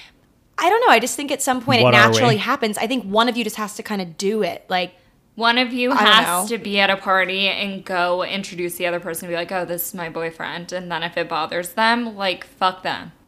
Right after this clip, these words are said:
Speaker 1: Yeah.
Speaker 2: Yeah, then there's probably an
Speaker 3: Yeah.
Speaker 2: issue.
Speaker 1: Because then,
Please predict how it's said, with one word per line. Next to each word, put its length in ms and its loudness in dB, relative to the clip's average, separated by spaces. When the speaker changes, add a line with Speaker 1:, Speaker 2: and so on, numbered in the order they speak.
Speaker 1:
Yeah. 280 4
Speaker 2:
Yeah, 40 -4
then 260 6
there's 220 6
probably 520 -2
an 60 -4
Speaker 3:
Yeah. 100 0
Speaker 2:
issue. 240 -4
Speaker 1:
Because 320 -4
then, 220 -2